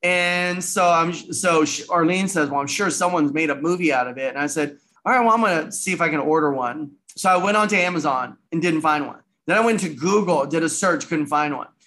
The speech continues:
And then I thought, "Maybe there isn't one." You know, and I went into YouTube and looked for a movie, couldn't find one. So I said, "Arlene, I don't think there's a movie." And she says, "What?" I'm like, "Yeah, there's no movie on it."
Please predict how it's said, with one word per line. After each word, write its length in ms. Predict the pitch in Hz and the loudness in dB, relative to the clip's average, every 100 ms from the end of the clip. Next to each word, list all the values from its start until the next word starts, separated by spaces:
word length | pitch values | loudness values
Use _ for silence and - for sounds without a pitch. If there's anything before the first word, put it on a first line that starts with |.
| _ - - | _ -18 -4
And 100 | 165 | 0
then 80 | 208 | 2
I 140 | 208 | 2
thought, 480 | 214 196 180 - - | 4 4 4 0 -6
"Maybe 320 | 147 151 185 | -2 0 2
there 180 | 220 247 | 2 4
isn't 300 | 294 294 - | 2 0 -2
one." 400 | 147 131 - - _ - | -2 -4 -6 -16 _ -4
You 100 | 151 | 0
know, 160 | 165 | 4
and 120 | 185 196 | 4 4
I 100 | 202 | 4
went 120 | 208 | 2
into 220 | 208 220 | 0 0
YouTube 440 | 240 262 214 160 | 0 -2 -2 -2
and 140 | - 143 151 | -2 -2 0
looked 180 | 175 175 | 0 0
for 160 | 196 | 0
a 60 | 196 | 2
movie, 380 | 220 226 160 - _ | 2 0 -2 -10 _
couldn't 220 | - 185 185 | -4 -4 0
find 300 | 190 214 180 | 2 2 -2
one. 120 | - _ _ _ _ _ - | -8 _ _ _ _ _ -2
So 160 | 208 | 4
I 140 | 196 190 | 4 4
said, 500 | - 196 185 180 - - | 0 2 2 2 -4 -2
"Arlene, 440 | 165 175 196 151 - | 0 2 0 -4 -4
I 80 | 160 | 0
don't 200 | 214 240 | 0 0
think 180 | 196 - | -4 -4
there's 200 | 143 143 | -4 -2
a 60 | |
movie." 400 | 147 175 233 180 | 0 2 2 0
And 100 | 143 | -4
she 140 | 143 - | -4 -8
says, 300 | - 131 113 | -8 -10 -12
"What?" 520 | 117 131 156 233 226 | -6 0 2 2 0
I'm 140 | 160 | -2
like, 240 | 147 135 139 | -2 -2 -2
"Yeah, 140 | 190 | -2
there's 160 | 175 165 | -2 -2
no 120 | 202 | -2
movie 320 | 185 226 254 | -2 -4 -4
on 200 | 160 135 | -4 -4
it." 120 | 131 | -8